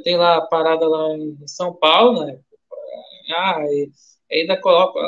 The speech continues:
ah, lá, o que o governo de direita faz, olha só, tá financiando, é, aí, com, é, nossa parada aí e tal, só pra querer agradar o pessoal da esquerda.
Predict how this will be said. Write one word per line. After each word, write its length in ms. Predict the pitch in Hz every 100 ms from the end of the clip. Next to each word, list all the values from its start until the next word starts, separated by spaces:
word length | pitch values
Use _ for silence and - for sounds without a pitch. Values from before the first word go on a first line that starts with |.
| -
ah, 80 | 185
lá, 160 | 160 160
o 260 | 180 190
que 200 | - 208 -
o 80 |
governo 500 | - 175 170 185 196
de 140 | 170 170
direita 640 | 160 156 175 180 156 156 151 -
faz, 440 | 147 160 165 151
olha 160 | 147 151
só, 460 | - 156 165 160
tá 80 | -
financiando, 1000 | - - 170 - - 208 208 196 175 170 147 - _ _ -
é, 420 | 95 139 156 143
aí, 500 | 143 170 190 185 151
com, 200 | 156 160 160 _ _ _ _ _ -
é, 160 | 156
nossa 280 | 165 160 165
parada 520 | - 147 143 156 156
aí 380 | - 170 220 202
e 120 | 175
tal, 340 | - 214 226 170
só 160 | 202
pra 160 | - 170
querer 180 | - 170
agradar 420 | 165 165 151 160
o 60 | 160
pessoal 280 | 160 156 160
da 60 |
esquerda. 640 | 151 - - - 160 147